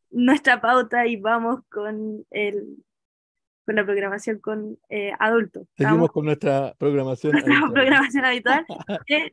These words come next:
Speaker 1: este fin de semana tenemos los, eh, la semifinal de vuelta con Universidad de Chile, Fernández Vial jugando el sábado a las seis de la tarde.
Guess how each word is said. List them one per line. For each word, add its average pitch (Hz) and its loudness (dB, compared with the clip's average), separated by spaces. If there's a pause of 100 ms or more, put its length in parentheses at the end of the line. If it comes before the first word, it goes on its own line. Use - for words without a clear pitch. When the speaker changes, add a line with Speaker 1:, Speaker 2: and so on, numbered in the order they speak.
(140)
Speaker 1:
este 339 4
fin 320 2
de 311 4
semana 262 -2
tenemos 240 -6
los, 220 -2 (120)
eh, 208 -6
la 214 -6
semifinal 220 -4
de 214 -6
vuelta 294 0
con 220 -6
Universidad 214 -6
de 196 -20 (120)
Chile, 240 -6 (320)
Fernández 214 -2
Vial 220 -2
jugando 208 -8
el 202 -10
sábado 220 -2
a 208 -4
las 202 -8
seis 208 -8
de 196 -8
la 196 -6
tarde. 220 -6